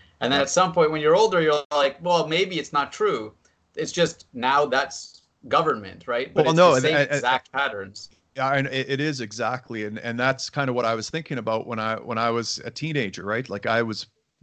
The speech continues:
Speaker 2: pretty hardcore evangelical Christian. And I remember being a camp counselor and, and, uh, indoctrinating kids into this stuff, right? And, and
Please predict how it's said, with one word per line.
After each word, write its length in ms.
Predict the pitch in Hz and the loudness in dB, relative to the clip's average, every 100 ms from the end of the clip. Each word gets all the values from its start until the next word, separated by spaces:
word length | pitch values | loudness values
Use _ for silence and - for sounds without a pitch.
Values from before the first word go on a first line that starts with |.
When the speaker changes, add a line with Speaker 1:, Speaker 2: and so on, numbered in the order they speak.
| - | -8
Speaker 2:
pretty 240 | 139 131 | -4 -2
hardcore 520 | 123 117 120 - 123 117 | 0 0 -2 -4 -4 -4
evangelical 760 | 123 123 113 123 143 147 123 - | -4 -2 0 2 2 -2 -8 -8
Christian. 440 | - 165 - 80 - - - _ _ | -6 -4 -4 -10 -14 -20 -20 _ _
And 60 | 110 | -2
I 20 | |
remember 260 | 120 123 123 | 0 0 0
being 180 | 123 113 | -2 -4
a 40 | |
camp 340 | - 135 139 - | -2 -2 -2 -2
counselor 680 | 117 107 - 110 104 131 - | -4 -4 -6 -4 -4 -4 -4
and, 500 | 113 110 113 110 - _ _ _ _ _ _ - | -2 -2 -2 -6 -12 _ _ _ _ _ _ -8
and, 520 | 120 113 110 101 - - | -2 -2 -2 -6 -10 -10
uh, 280 | 107 107 98 | -4 -2 -2
indoctrinating 800 | 117 110 120 131 139 123 117 110 | -2 2 2 2 -4 -4 -6 -8
kids 360 | - 147 135 104 | -6 -6 -6 -10
into 180 | 101 | -12
this 160 | 98 92 | -10 -10
stuff, 320 | - 90 - | -8 -8 -4
right? 180 | 107 120 | -4 -2
And, 220 | 107 92 | -4 -6
and 420 | 92 107 107 113 | -6 -6 -4 -6